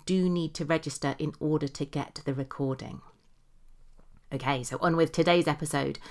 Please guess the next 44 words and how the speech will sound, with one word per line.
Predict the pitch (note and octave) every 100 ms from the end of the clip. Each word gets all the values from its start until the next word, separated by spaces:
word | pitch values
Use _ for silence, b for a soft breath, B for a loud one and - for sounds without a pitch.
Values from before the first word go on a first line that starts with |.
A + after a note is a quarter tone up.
| B B B B B
I | F3+
am | F#3+ F#3+
very | G#3 G#3+
aware | - G3 F#3+
that | G3 -
the | F#3+
summer | G#3 G3
holidays | F#3+ G3 F#3+ F#3 F#3
might | G#3+ C4 - -
not | C#4+ F4 - -
be | D4+
at | C#4+ -
the | D#4+
forefront | D#4 D#4 D#4+ D4 A3+
of | C#4+
our | C#4+
minds | C4+ C4+ C4+ -
right | C4 A#3
now, | A#3 A#3 A#3+
but | A3+ A3+ - - -
before | C4+ C4 C4+
we | C4
know | A#3 A3
it, | G#3 -
Christmas | D#4 - A#3+ A3+
will | G#3+ G#3
be | G3+ G3
over | F#3+ F#3 F#3
and | F3 F3 E3
we | D#3+ F3+
will | D#3+
be | E3+ F3+ D#3+
thinking | F3 E3 D#3+ C#3+
about | C3+ C#3 -
them. | C3+ A2+ B2+ B B B B B
And | F#3
on | G3+ G3+
the | G3
surface, | D4 D#4+ F4 - C#3 D#3 G#3 -
camping | - - D#4+ D4+ D#3+ D3 D#3
feels | G3 G3 G3
like | G3+ G3+
a |
pretty | - G3+ - G#3+ G3